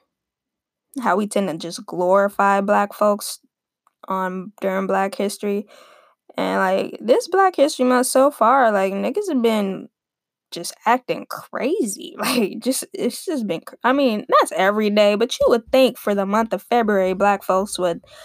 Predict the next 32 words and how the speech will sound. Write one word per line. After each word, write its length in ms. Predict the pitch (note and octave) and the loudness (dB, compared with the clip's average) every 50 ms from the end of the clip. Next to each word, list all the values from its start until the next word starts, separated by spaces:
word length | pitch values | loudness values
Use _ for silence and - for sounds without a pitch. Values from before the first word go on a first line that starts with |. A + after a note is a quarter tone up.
| - - _ - | -20 -14 _ -2
you 120 | F#4+ F4+ | 0 2
know, 320 | C4+ A#3+ A3 - - - - _ - | 4 4 4 4 2 0 -2 _ -8
turn 240 | - - D#4 D4+ D4 | -2 0 0 2 2
that 160 | C#4+ C#4 D4+ | 0 0 0
shit 240 | - C#4+ C4 A3+ A3 | 2 0 2 2 2
down 220 | A#3+ B3 B3 B3 | 2 2 2 2
a 100 | B3 B3+ | 2 4
little 180 | B3+ B3+ C4 B3+ | 4 6 6 6
bit 240 | A#3+ B3+ B3 A#3+ | 6 4 4 4
and 80 | A#3 A3+ | 2 0
just 220 | A3+ A#3+ A#3 G#3+ | -2 -2 -2 -2
be 100 | A3 A#3+ | -2 0
more, 360 | A#3+ A3+ A3+ A3+ A3+ A3+ A#3 - _ _ - - _ _ _ _ _ | 0 0 0 0 -2 -2 -4 -8 _ _ -20 -20 _ _ _ _ _
uh, 320 | - - - - A2 A2+ - _ _ _ _ _ _ _ _ _ _ _ _ _ _ _ _ _ _ - | -2 0 0 0 0 -2 -6 _ _ _ _ _ _ _ _ _ _ _ _ _ _ _ _ _ _ -2
not 380 | A3 G#3+ G#3 A3+ B3 - - | 0 2 2 2 2 0 -2
crazy. 580 | - - A#3+ A3+ A#3 A#3 A#3+ A#3+ - B3 C4+ C4+ - | -4 -2 0 2 2 0 0 -2 -2 -2 -2 -2 -4
<laughs> 400 | - - E4 - - - - - _ _ _ _ - _ - - - - - - - - - _ _ _ | -10 -14 -14 -14 -14 -18 -20 -20 _ _ _ _ -20 _ -20 -20 -20 -18 -18 -16 -18 -18 -20 _ _ _
But 260 | - F4+ E4+ D#4+ D#4+ | 2 4 4 4 2
hey, 280 | D4+ - - E3+ F3 - - - | 0 -2 -4 -4 -4 -4 -6 -6
you 220 | - C#4 D#4 B3+ | -4 -2 -2 -2
know, 300 | - - - - - A3+ - - - _ _ _ _ - - _ _ _ _ _ | -4 -6 -8 -8 -8 -10 -12 -14 -20 _ _ _ _ -20 -20 _ _ _ _ _
<laughs> 640 | _ _ _ _ - - - - - - - - | _ _ _ _ -20 -20 -20 -20 -20 -20 -2 2
we, 240 | - G#4 G4+ G4 G4 | 4 6 8 8 8
we 160 | G4 G#4 G4+ | 6 6 4
gonna 240 | G4+ A4 A4 G#4+ G#4 G4 | 2 0 0 0 0 0
do 100 | G#4 G#4 | 0 0
what 120 | G4+ F#4 | 0 0
we 80 | F#4+ F#4+ | -2 -2
gonna 260 | G4 G4 F#4+ F#4+ F#4+ | -2 -2 -2 -2 -2
do, 200 | F#4+ G4 F#4 C#4 | 0 0 2 2
I 120 | A#3+ G#3+ G#3 | 2 0 0
guess. 400 | G#3 G#3 - - G#3+ - - | -2 -2 -2 -2 -4 -6 -10